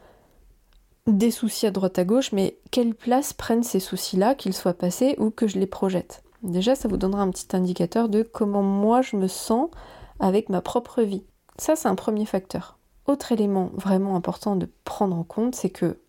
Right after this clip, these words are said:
le fœtus, il a aussi sa propre vie.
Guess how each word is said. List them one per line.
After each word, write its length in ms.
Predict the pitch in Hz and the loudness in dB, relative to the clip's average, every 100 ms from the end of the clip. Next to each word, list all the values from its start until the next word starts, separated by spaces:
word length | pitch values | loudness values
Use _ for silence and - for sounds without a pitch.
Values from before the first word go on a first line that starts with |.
| _ - - - _ _ _ _ _ | _ -20 -20 -20 _ _ _ _ _
le 200 | - 220 | 0 2
fœtus, 720 | 254 190 - 160 180 - - _ _ _ - - _ _ - | 2 -4 -4 -6 -6 -8 -10 _ _ _ -20 -20 _ _ 0
il 140 | 208 | 2
a 80 | 196 | 4
aussi 260 | 202 - 269 | 2 0 -2
sa 200 | - 185 | -2 -2
propre 540 | - - 226 - 202 | -4 -4 -4 -2 -2
vie. 220 | 185 - | -2 -4